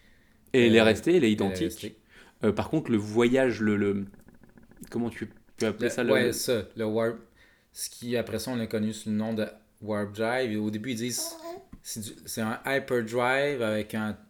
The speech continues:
Speaker 2: time warp factor seven. Donc, puis à un moment donné, le pe-, un personnage qui dit, euh, « On a brisé la barrière du temps pour le, le », donc on est vraiment, euh, le, le vocabulaire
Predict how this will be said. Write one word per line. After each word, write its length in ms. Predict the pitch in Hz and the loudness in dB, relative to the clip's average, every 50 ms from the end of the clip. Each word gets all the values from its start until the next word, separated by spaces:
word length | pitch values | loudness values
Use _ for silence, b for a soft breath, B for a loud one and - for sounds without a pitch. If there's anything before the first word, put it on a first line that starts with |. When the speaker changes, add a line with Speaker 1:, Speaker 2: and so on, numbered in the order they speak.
| _ _ _ | _ _ _
Speaker 2:
time 400 | - 123 123 123 117 117 113 117 | -4 -2 -2 -2 -2 -2 -2 -2
warp 560 | 113 113 113 117 120 123 123 120 - - - | -2 -2 -2 -2 0 -2 -2 -4 -6 -12 -18
factor 640 | - - - - 117 107 101 - - - 123 117 120 113 | -20 -18 -8 -6 -6 -6 -6 -6 -6 -4 -2 -2 -2 -4
seven. 760 | - - 117 107 104 101 95 104 110 117 127 127 127 127 120 | -2 -2 -2 -2 -2 -2 -4 -4 -4 -4 -6 -8 -10 -10 -10
Donc, 220 | 107 101 98 98 b b b b b b b b b b _ _ | -10 -10 -10 -12 b b b b b b b b b b _ _
puis 200 | - - 120 117 | -12 -4 -2 -2
à 40 | 110 | 0
un 40 | |
moment 160 | 107 110 113 110 | 0 0 -2 -2
donné, 140 | 120 123 | -2 -4
le 60 | 120 107 | -4 -6
pe-, 220 | - - - 117 | -8 -6 -6 -4
un 160 | 120 113 107 | -4 -4 -4
personnage 380 | 98 - 101 - 117 117 107 - | -6 -8 -8 -8 -8 -8 -8 -8
qui 100 | - 107 | -10 -8
dit, 260 | 98 104 110 117 113 | -8 -6 -4 -2 -2
euh, « 160 | 101 95 90 90 b b b b b b b _ _ _ | -2 -2 -4 -8 b b b b b b b _ _ _
On 180 | - 110 107 107 | -12 -6 -4 -4
a 60 | 107 | -4
brisé 400 | 107 101 113 107 113 104 107 120 | -4 -4 -4 -4 -2 -2 -2 -2
la 140 | 120 113 107 | -2 -2 -2
barrière 560 | 101 101 101 98 98 107 107 107 107 107 110 | -2 -2 -2 -2 -2 -4 -4 -2 -4 -4 -6
du 120 | 113 104 - - - _ _ _ | -6 -8 -12 -14 -14 _ _ _
temps 460 | - 120 120 120 123 127 127 127 127 117 - | -6 -6 -4 -4 -4 -6 -6 -8 -10 -10 -8
pour 200 | - 107 92 101 | -6 -4 -4 -4
le, 220 | 98 98 95 95 95 | -4 -4 -4 -4 -6
le », 200 | 92 92 92 92 90 b b b b b - | -6 -8 -8 -10 -12 b b b b b -10
donc 120 | 107 98 113 | -8 -6 -4
on 80 | 117 | -4
est 60 | 113 113 | -4 -2
vraiment, 400 | 107 101 117 117 127 135 139 135 | -2 -2 -2 -2 -2 -4 -2 -2
euh, 400 | 117 110 101 98 95 92 90 90 90 90 b b b b b _ _ _ - | -2 -2 -2 -2 -2 -4 -6 -8 -10 -12 b b b b b _ _ _ -10
le, 420 | - 110 104 101 101 101 113 - - - _ _ _ _ _ _ _ _ - | -6 -4 -4 -4 -4 -4 -6 -8 -12 -16 _ _ _ _ _ _ _ _ -10
le 180 | 131 123 123 123 | -4 -2 -2 -2
vocabulaire 1300 | 120 110 127 131 - - 151 156 147 120 120 113 113 110 107 120 139 147 151 151 151 151 151 143 123 | 0 0 0 -2 0 0 0 0 -2 -2 -4 -4 -2 -2 -2 -2 -4 -6 -8 -8 -8 -8 -10 -10 -12